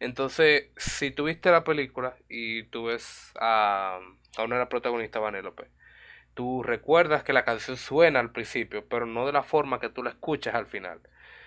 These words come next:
Entonces, es como que ellos agarraron la canción que tú escuchaste al principio y la hicieron como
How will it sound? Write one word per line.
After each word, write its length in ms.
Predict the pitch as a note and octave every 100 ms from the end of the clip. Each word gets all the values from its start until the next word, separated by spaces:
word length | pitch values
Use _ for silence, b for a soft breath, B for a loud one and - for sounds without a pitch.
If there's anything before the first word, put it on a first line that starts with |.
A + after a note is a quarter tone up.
| B
Entonces, 720 | A#2+ A#2 B2 A#2 C3+ B2+ B2+
es 40 | B2
como 440 | D3 C#3 C#3 B2+
que 140 | C3
ellos 180 | C3 C3+
agarraron 300 | D3 C#3+ D3
la 80 | D3
canción 240 | C#3+ C3 D3+
que 60 |
tú 80 | D#3+
escuchaste 300 | D#3+ E3 D#3
al 80 | D3
principio 480 | C#3+ - A#2+ A#2+ A2
y 60 |
la 120 | G#2+
hicieron 340 | G#2+ - A2+ B2
como 400 | B2+ A2+ G#2